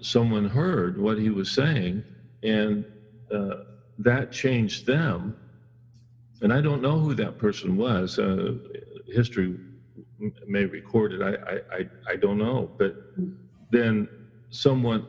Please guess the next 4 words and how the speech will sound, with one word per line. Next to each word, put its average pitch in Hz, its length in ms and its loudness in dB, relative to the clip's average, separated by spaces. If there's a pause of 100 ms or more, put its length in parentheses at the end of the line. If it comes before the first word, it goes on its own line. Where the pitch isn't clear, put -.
(140)
then 110 300 2
someone 135 520 0
else 135 560 -2 (240)
saw 101 640 0